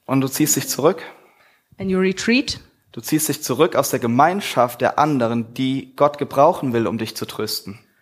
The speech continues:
Speaker 2: And you retreat from the fellowship with others, from those people, um, that God wants to use to console you.
Speaker 1: Gott, ja.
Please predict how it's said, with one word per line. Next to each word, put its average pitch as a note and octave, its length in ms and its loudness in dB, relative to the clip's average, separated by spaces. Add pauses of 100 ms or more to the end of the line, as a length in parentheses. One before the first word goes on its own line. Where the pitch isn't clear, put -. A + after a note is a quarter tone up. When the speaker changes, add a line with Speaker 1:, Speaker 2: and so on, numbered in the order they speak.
(100)
Speaker 2:
And G3+ 140 2
you G3+ 100 6
retreat B3 680 0
from B3 260 0
the A3+ 60 0
fellowship A3 640 0
with F#3 180 -8
others, G3 480 0 (180)
from G3 240 -4
those B3 220 2
people, G3 360 -4 (440)
um, G3 140 -4
that F#3+ 180 0
God A3 220 6
wants A3 280 2
to A3 60 -2
use G#3 500 2
to F#3 320 -6 (920)
console F#3+ 520 -6
you. E3+ 200 -10 (180)
Speaker 1:
Gott, D3+ 320 0 (680)
ja. A2+ 200 -10